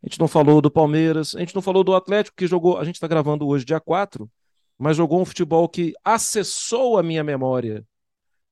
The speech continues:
é, do que aconteceu na semana pass-,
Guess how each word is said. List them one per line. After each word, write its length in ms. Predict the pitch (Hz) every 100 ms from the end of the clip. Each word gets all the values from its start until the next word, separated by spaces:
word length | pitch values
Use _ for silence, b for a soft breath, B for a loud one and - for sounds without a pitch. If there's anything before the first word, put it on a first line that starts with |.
| _ _ _
é, 640 | 127 127 127 127 127 123 120
do 140 | 123
que 80 | 147
aconteceu 400 | 143 139 - 139
na 60 |
semana 280 | 131 135 135
pass-, 320 | - 131 -